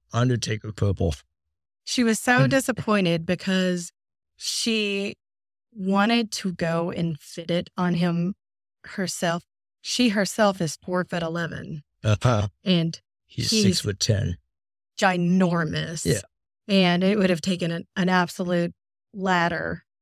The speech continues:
Speaker 2: even if he was sitting down, for her to <laughs> be able
Speaker 1: Oh, yeah.
Speaker 2: to. Uh, but she wasn't able to do that. But yeah, you, when that, when he comes out and he's, that's her
Speaker 1: That, the,
Speaker 2: creation.
Speaker 1: the original one?
Speaker 2: The original.
Speaker 1: Wow.
Speaker 2: Yes.
Speaker 1: That's probably in a Hall of Fame or something
Speaker 2: I,
Speaker 1: right now.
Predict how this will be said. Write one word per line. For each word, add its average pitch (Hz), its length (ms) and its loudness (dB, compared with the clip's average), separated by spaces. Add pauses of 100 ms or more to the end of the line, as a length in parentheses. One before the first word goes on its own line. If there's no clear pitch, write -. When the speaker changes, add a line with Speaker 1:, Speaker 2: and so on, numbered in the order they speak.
(120)
Speaker 2:
even 175 240 0
if 170 80 0
he 170 100 0
was 214 140 -4
sitting 185 200 0
down, 175 300 2
for 180 160 -2
her 196 180 4
to 208 380 4
<laughs> - 20 -8
be 196 180 -2
able 180 120 2
Speaker 1:
Oh, 139 160 6
yeah. 151 80 4
Speaker 2:
to. 175 180 -2 (460)
Uh, 170 240 2
but 185 180 -2
she 220 80 -4
wasn't 214 240 4
able 185 160 4
to 175 120 0
do 175 200 2
that. 165 300 0
But 180 120 0
yeah, 170 300 0
you, 175 240 -4
when 175 300 -8
that, 185 220 2 (200)
when 165 160 -4
he 170 220 2
comes 233 340 0
out 214 240 4
and 151 120 -8
he's, 190 320 -2 (140)
that's 175 260 -4
her 190 580 -2 (240)
Speaker 1:
That, 101 180 0
the, - 60 -14
Speaker 2:
creation. 120 560 4
Speaker 1:
the 120 80 2
original 127 320 2
one? 151 260 2 (100)
Speaker 2:
The 185 140 2
original. 190 600 0
Speaker 1:
Wow. 104 420 0 (120)
Speaker 2:
Yes. 160 540 -4
Speaker 1:
That's 120 160 -2
probably 117 400 4
in 107 100 4
a 98 400 2 (840)
Hall 110 280 0
of 104 80 0
Fame 113 300 0
or 87 80 -2
something 98 480 -4
Speaker 2:
I, 98 180 2
Speaker 1:
right 101 80 0
now. 101 220 -4